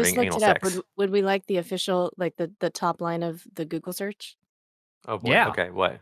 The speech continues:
Speaker 2: Okay. What does boofing mean? Boofing is slang for anal sex. The term can also be used to
Speaker 3: Mm.
Speaker 2: refer to the practice of putting alcohol or drug, drugs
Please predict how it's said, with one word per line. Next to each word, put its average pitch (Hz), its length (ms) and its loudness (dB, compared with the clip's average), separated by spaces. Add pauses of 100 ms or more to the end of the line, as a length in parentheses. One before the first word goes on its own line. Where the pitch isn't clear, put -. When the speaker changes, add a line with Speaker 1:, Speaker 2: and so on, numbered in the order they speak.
(120)
Speaker 2:
Okay. 180 180 -2 (220)
What 190 160 0
does 247 160 0
boofing 208 340 -4
mean? 196 360 -2 (100)
Boofing 392 380 -2 (100)
is 294 160 -4
slang 180 460 -4 (100)
for 294 200 -8
anal 254 240 -4
sex. - 480 -8 (320)
The 175 80 -4
term 214 280 -2
can 165 140 -4
also 190 240 0
be 147 120 -6
used 113 280 2
to 107 60 6
Speaker 3:
Mm. 98 40 4
Speaker 2:
refer 220 300 0
to 233 100 -8
the 226 80 -2
practice 254 460 -4
of 180 160 -6
putting 240 240 -4
alcohol 233 480 -4
or 381 200 -4
drug, 254 300 0 (280)
drugs 247 400 2